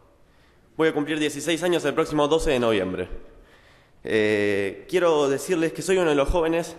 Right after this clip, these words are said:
que quiere votar en las próximas elecciones de dos mil trece. Vine el miércoles pasado a la primera audiencia pública y escuché a varios de los expositores, algunos personas mayores, dirigentes políticos con experiencia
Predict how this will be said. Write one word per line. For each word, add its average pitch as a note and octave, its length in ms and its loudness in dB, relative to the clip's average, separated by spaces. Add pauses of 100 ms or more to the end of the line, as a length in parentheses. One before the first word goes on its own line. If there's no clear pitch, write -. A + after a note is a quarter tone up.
(500)
que D3+ 140 -6
quiere D3+ 300 2
votar G2 440 -2
en A2 80 -4
las G#2 100 -4
próximas F#2+ 400 -4
elecciones G#2+ 380 -8
de G#2 60 -8
dos G2 100 -4
mil G2+ 140 -8
trece. F2+ 320 -14 (1300)
Vine E3 220 2
el E3+ 40 2
miércoles C#3+ 560 -2
pasado A#2+ 580 2 (460)
a - 80 -8
la G#2 140 0
primera A#2+ 320 0
audiencia A2 480 -2
pública A2 440 -4 (640)
y A#2+ 60 -10
escuché C3+ 240 -4
a F3 60 4
varios F3 200 2
de C#3 60 0
los A#2+ 140 -2
expositores, A#2 680 -4 (520)
algunos F3+ 340 2
personas D#3+ 380 -2
mayores, D3+ 580 0 (400)
dirigentes D3 380 -2
políticos C3 640 -2 (540)
con A2+ 120 -2
experiencia A#2+ 680 -2